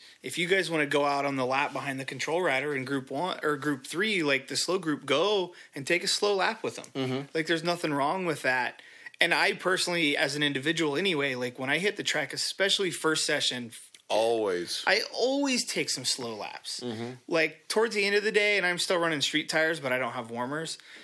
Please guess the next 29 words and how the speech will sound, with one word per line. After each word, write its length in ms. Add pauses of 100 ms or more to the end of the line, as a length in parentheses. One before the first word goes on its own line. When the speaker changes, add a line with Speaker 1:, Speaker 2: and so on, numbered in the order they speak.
(240)
Speaker 1:
So, 320
like, 360
I 80
didn't 280
<laughs> 60
really 220
wanna 340 (400)
jump 260
out 200
behind 320
Heath 320
and 100
go 140
full 500
bore, 260
like, 300
Speaker 2:
Yeah. 80
Speaker 1:
first 240
corner. 420 (380)
But 120
especially 520
first 380
session, 420
first 380
part 180
of 60
the 60
day, 360
like, 300